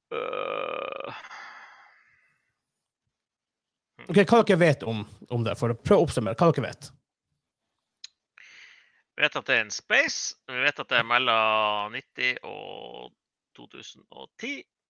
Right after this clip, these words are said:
Speaker 1: Vi vet at det er, ehm, er ren single player.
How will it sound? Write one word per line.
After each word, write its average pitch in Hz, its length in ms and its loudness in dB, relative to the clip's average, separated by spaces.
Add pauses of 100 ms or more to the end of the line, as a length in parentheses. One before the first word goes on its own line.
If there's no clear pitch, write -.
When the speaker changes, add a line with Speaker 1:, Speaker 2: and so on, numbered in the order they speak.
Speaker 1:
Vi 110 180 -2 (100)
vet 117 240 -4
at - 80 -16 (120)
det 92 100 -4 (180)
er, 98 960 -2
ehm, - 480 -20 (800)
er - 1120 -12
ren 117 240 -4 (160)
single 117 320 -12 (100)
player. 143 680 0